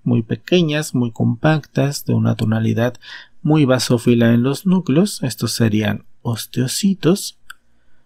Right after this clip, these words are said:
osteoblastos alargados u osteoblastos en morfologías ovoidales o cúbicas y un poco de matriz osteoide. Esto está marcado como matriz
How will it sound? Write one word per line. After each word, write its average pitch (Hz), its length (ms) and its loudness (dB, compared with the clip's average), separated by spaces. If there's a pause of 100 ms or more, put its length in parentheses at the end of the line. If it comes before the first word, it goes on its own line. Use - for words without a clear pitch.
(340)
osteoblastos 117 960 4
alargados 165 920 4
u 127 120 0
osteoblastos 120 840 0 (100)
en 123 100 0
morfologías 113 1000 -2 (400)
ovoidales 123 1080 2
o 113 180 -4
cúbicas 170 840 0 (960)
y 156 260 0
un 143 220 -2
poco 143 640 -2
de 135 720 -4 (640)
matriz 117 500 0 (100)
osteoide. 104 540 -2 (100)
Esto 143 460 2
está 123 300 0
marcado 117 480 2
como 120 180 -2
matriz 110 520 0